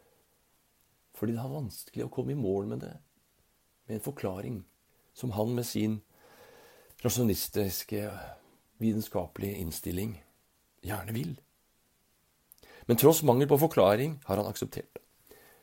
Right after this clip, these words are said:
og brukt det. Det gleder for mange mennesker i det stille.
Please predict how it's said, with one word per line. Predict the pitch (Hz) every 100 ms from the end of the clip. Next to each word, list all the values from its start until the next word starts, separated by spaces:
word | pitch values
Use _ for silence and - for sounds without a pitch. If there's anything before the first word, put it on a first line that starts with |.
| _ -
og | 127
brukt | 117 - -
det. | - _ _ _ _ _ _ _ _ _ _ _ _ _ _ _ _
Det | -
gleder | 123 107 90
for | 113
mange | 104 92 98 101 92
mennesker | 92 85 - - 92 - _ _ _ _ _ _
i | 101
det | 101 98
stille. | - -